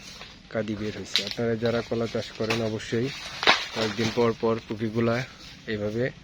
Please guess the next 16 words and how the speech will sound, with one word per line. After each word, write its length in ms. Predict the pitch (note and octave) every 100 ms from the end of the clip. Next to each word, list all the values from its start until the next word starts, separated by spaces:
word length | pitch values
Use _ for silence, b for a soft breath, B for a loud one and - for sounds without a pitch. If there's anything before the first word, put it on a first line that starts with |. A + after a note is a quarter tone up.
| B B B B B
সুন্দর 300 | - A2 A2+ A2
করে 140 | A2
কেটে 260 | G2+ A2 A#2
দিবেন। 280 | A2 G#2 A2+ A#2 - -
যে 100 | A2
সকল 300 | G#2 A2 A#2 A2+ - - - - - - - - - - - G#2
জায়গাগুলা 500 | A2 A2+ A2+ A2 A2
ভেঙে 300 | G#2 G#2+ A2+
পড়ে 220 | A2 A#2 A2+
গেছে, 280 | G#2 - A2 B2+ - -
সেগুলোকেও 600 | A2+ A2 A2 G#2 A#2 B2 C#3+ - - - - - - - - - - - - - - - - - - - - - -
কেটে 240 | A2+ A2
দিবেন। 300 | G#2 G#2 G#2+ C3+ - - - - - - -
দেখছেন 320 | - - A2+ G#2+
কত 180 | - A#2 A#2
কাঁদি, 320 | A2+ G2 F2+